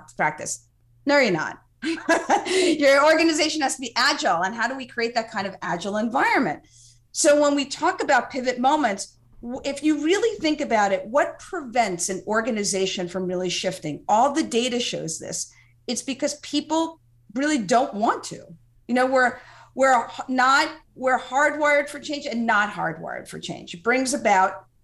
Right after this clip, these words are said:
so much angst. You know, what are the big things that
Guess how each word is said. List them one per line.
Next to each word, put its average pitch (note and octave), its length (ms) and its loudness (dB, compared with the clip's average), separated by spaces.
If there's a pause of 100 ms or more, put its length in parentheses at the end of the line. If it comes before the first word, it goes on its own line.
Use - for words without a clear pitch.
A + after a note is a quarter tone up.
(120)
so B3 280 2
much A#3 280 -2 (180)
angst. A3+ 600 -4 (120)
You B3 80 -4
know, A#3+ 100 4
what C4 220 2
are - 60 -4
the C#4+ 100 -4
big C#4 240 -6
things A#3 320 -2
that G3+ 300 0